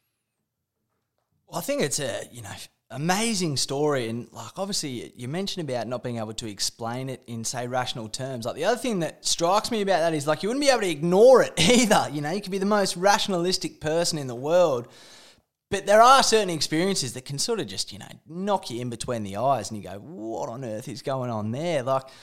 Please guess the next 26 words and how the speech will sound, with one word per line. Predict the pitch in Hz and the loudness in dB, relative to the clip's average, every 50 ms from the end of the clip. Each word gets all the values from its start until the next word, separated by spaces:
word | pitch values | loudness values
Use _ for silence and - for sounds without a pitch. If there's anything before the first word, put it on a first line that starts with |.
| - - - - - _ | -20 -20 -20 -20 -20 _
heard | - 233 233 233 | 0 4 4 4
a, | 208 180 147 127 - - | 4 4 2 -2 -4 -8
a | 151 | -10
brilliant | 123 - - 175 196 214 226 220 214 | -8 -2 0 2 2 4 2 2 0
story | 208 - - 196 180 170 151 143 | 0 0 2 4 4 4 4 2
recently | 143 139 143 135 - 143 117 151 | 0 -2 -2 -4 -6 -8 -8 -10
from | 143 - 143 135 123 | -10 -10 -8 -8 -6
Jim | - 156 160 143 123 | -4 -4 -4 -4 -6
Carrey, | - 143 151 151 170 165 147 117 110 | -6 -2 0 0 0 0 0 -2 -4
who, | 113 147 147 147 147 | -4 -2 -2 0 -2
like, | 147 147 - - - - - _ - - 180 | -2 -4 -10 -20 -20 -20 -20 _ -16 -12 -10
I | |
believe | 165 196 214 262 320 359 359 339 | -4 2 4 6 6 6 4 2
is | 311 233 | 0 0
a | 208 | 0
bit | 165 180 170 | -2 -2 -2
of | 151 135 | -2 -2
a, | 120 110 - | -2 -4 -4
a | |
practitioner | 131 - - - 202 165 - - - - - - 233 262 - - 294 254 202 151 135 127 | -6 -8 -4 0 2 2 0 0 -4 -8 -6 -4 -4 -2 -2 -2 -2 0 0 0 2 0
of | 127 123 123 | 0 -2 -2
this | 170 170 160 - - | -4 -4 -4 -2 0
way | 165 156 151 131 113 | 2 2 2 0 -4
of | 104 | -8
thinking | - - 185 208 240 220 185 143 127 117 | -10 -6 -6 -6 -6 -6 -8 -8 -6 -6
and | 113 120 123 104 | -8 -8 -10 -12